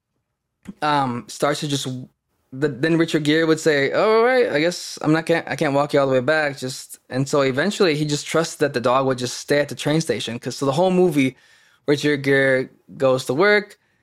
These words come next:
He, Richard Gere just goes, "All right, come on, uh, whatever, Ralph or whatever." The dog follows Richard Gere. They walk, they go to the train station. And while Richard Gere's away, everyone starts to realize this dog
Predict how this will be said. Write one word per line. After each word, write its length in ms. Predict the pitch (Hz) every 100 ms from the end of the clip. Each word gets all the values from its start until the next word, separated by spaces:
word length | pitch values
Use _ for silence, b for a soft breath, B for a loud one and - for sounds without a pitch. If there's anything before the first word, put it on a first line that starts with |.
| _
He, 320 | - 135 95
Richard 220 | 127 143 135
Gere 140 | 143
just 140 | 135
goes, 180 | 135 131
"All 80 | 151
right, 180 | 269 262
come 160 | 294 311
on, 420 | 302 285 277 285 -
uh, 340 | 160 170 170
whatever, 400 | 156 185 190 190 160
Ralph 360 | 165 190 196
or 60 | 190
whatever." 280 | 190 196 165
The 100 | 135
dog 320 | 139 143 139
follows 340 | 135 131 131
Richard 260 | 123 127 113
Gere. 220 | 127 127
They 100 | 120
walk, 400 | 117 123 113 -
they 80 | 120
go 160 | 127
to 220 | 127 - 117
the 400 | 117 110 110 123 _
train 240 | - 139 147
station. 560 | - 139 139 135 131 - b b b b -
And 140 | 127
while 360 | 131 127 127 123
Richard 240 | 127 131
Gere's 200 | 131 123
away, 540 | 120 143 143 139 143
everyone 380 | - 123 123 120
starts 240 | 123 120 -
to 80 |
realize 500 | 113 120 120 117 117
this 160 | - 113
dog 420 | - 117 117 113